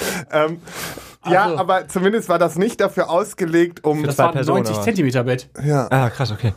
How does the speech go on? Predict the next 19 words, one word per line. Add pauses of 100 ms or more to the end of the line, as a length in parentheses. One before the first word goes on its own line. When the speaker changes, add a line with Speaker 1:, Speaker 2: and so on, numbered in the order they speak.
(100)
Speaker 3:
Ja,
man,
man
kuschelt
halt
gern.
Speaker 2:
Ja,
aber
wirklich.
Speaker 3:
<laughs>
Speaker 2:
Wer
weiß,
wenn,
wer,
wenn
man
weiß,
wie
Lars,